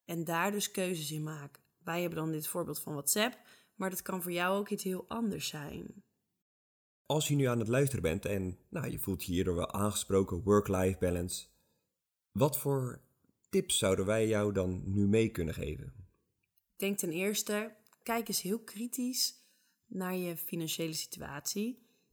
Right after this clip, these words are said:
Speaker 1: Is het eventueel mogelijk om een dag minder te werken? Bij ons beiden heeft dat heel veel gebracht. Niet alleen de ontspanning en de tijd voor jezelf, maar ook een bepaalde verdieping in het leven. Omdat je daardoor tijd krijgt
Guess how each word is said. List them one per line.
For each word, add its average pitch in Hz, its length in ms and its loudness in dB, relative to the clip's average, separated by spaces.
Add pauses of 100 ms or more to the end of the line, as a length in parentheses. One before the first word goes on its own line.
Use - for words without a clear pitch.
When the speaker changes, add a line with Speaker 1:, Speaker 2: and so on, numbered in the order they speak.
(220)
Speaker 1:
Is 240 240 2
het 247 120 -8
eventueel 196 420 -2
mogelijk 175 440 -4
om 165 80 -4
een 170 80 -2
dag 165 200 -6
minder 170 320 -4
te - 120 -10
werken? 170 600 -6 (680)
Bij 170 100 -4
ons 208 260 -2
beiden 190 360 0
heeft 185 160 -4
dat 165 140 -6
heel 165 340 -2
veel 196 180 -6
gebracht. 151 720 -8 (360)
Niet 208 280 2
alleen 185 520 0
de 165 100 -10
ontspanning 175 640 -2
en 170 60 -4
de 165 100 -6
tijd 165 280 -6
voor 165 120 -8
jezelf, 180 300 -6
maar - 160 -8
ook 190 220 -2
een 175 220 -6 (400)
bepaalde 185 420 0
verdieping 180 440 -4
in 170 80 -2
het 160 140 -6
leven. 165 480 -4
Omdat 180 260 -8
je 190 60 -8
daardoor 170 400 -4
tijd 202 360 -2
krijgt 208 600 -4